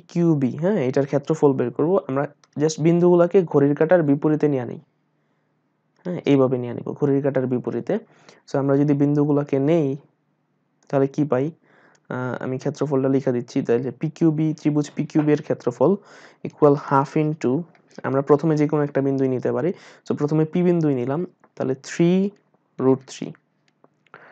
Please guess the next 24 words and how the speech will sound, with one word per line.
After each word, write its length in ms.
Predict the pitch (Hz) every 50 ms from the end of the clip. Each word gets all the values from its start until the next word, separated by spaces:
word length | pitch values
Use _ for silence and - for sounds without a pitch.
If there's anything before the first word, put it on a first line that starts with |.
| - - _ -
Then 140 | 131 131 143 143
হচ্ছে 260 | 147 143 - - 147 139 147 - - 139 147
বি 100 | 170 165
বিন্দুর 340 | 175 190 185 185 180 175 151 143 147
স্থানাঙ্ক 320 | - 170 147 147 147 143 127 131 135
নিচ্ছি 240 | 131 131 - - - 117
আমি, 120 | 127 156 190 202 - _ - 135
ঘড়ির 260 | 139 139 139 143 143 147
কাঁটার 220 | 143 143 143 135
বিপরীতে 420 | 139 143 147 156 156 151 147 151 143 139
যাইতে। 180 | 131 131 - - _ _ _ _ _ _ _ _ _ _ _ _ _ _ _ _ - -
বি 80 | 151 147 151
বিন্দুর 220 | 165 170 170 170 165
স্থানাঙ্ক 260 | 160 - 160 156 151 151
হচ্ছে 140 | 156 156 165 147 123 120
জিরো 160 | 123 131 139
কমা 240 | 139 143 139 131 123 139 131
টু, 60 | 139 170
ফার্স্টে 320 | - - 147 143 - 160 165 -
পি 80 | 175 180 175
নিলাম, 280 | 170 160 160 160 180 214 240 - _ _ _ _ _ _ _ _ -
এবার 120 | 131 139 139 143
আমি 100 | 143 139
বিতে 260 | 135 143 147 147 156